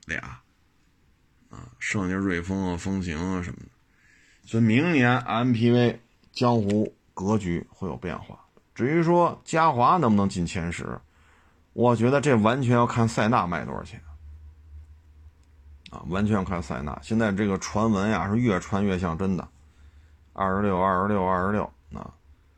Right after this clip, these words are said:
我也不知道厂家是不是弄那个烟雾弹，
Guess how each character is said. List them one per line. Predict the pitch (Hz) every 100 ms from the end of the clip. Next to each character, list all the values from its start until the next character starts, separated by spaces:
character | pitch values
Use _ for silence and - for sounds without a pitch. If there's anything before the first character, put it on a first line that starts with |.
| _ - - _ - _ _ -
我 | 92
也 |
不 | 104
知 |
道 | 101
厂 | - 76
家 | 87 101 107
是 | 101
不 | 92 101
是 | 98
弄 | 98 87
那 | 98
个 | 95
烟 | 104 101
雾 | 104
弹， | 110 95 71